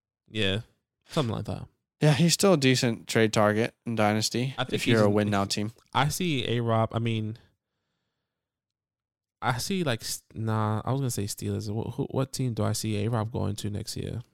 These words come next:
Speaker 1: I don't think they, they
Speaker 2: Definitely.
Speaker 1: re-sign him.
Speaker 2: Mm.
Speaker 1: Saints?
Speaker 2: He could go to Miami, maybe.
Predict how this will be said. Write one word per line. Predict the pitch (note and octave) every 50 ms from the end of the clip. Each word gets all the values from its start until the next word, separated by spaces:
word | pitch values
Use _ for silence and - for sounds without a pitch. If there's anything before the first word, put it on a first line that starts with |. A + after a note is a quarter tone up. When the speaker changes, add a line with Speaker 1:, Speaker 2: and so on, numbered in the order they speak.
| _ _ _ _ -
Speaker 1:
I | A#2 B2+
don't | D3 -
think | E3 C#3+ - -
they, | A2+
they | G#2+
Speaker 2:
Definitely. | A#2 G2 G#2 A2 A2+ A2+
Speaker 1:
re-sign | A2 A2 A2 - - G#2+ G#2+ G#2+ G#2+
him. | G#2+ G2+ G2+ G2+ G#2+ _ _ _ _ _ _ _ _ _ _ _ _ _ _ _ _ _ _ _ _ - -
Speaker 2:
Mm. | A#2 A2+ G#2+ G#2 G2+ G2 -
Speaker 1:
Saints? | - - - A#2 A#2+ B2+ C3+ C#3+ - - - - -
Speaker 2:
He | C3+ C#3
could | D3 C#3+
go | D3+ C3+ C3
to | B2
Miami, | A#2+ A#2 A2+ A2+ A2+ A2+ A#2 B2 A#2+
maybe. | A#2+ A#2+ A#2 A#2 A#2+ B2 B2 A#2+